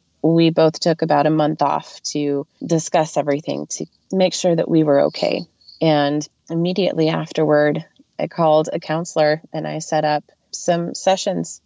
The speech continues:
just to discuss what P T S D looks like, because it can be something that we don't expect. It doesn't necessarily have to be a full-on panic attack. It can be something similar to what I had. I came down with hypervigilance.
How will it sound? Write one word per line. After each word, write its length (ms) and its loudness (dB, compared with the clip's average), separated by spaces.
just 420 -2
to 200 2
discuss 600 -4
what 420 2
P 160 -2
T 180 0
S 180 -2
D 140 -2
looks 300 -4
like, 320 -2
because 560 -2
it 160 2
can 220 0
be 140 2
something 580 2
that 200 0
we 240 4
don't 240 0
expect. 580 -6
It 100 -2
doesn't 300 0
necessarily 580 0
have 220 -6
to 100 -4
be 140 0
a 80 2
full-on 480 -2
panic 380 -4
attack. 440 -10
It 200 -6
can 200 0
be 220 2
something 440 -2
similar 420 0
to 380 2
what 160 2
I 140 2
had. 340 -6
I 220 0
came 300 -4
down 260 0
with 240 0
hypervigilance. 1160 -4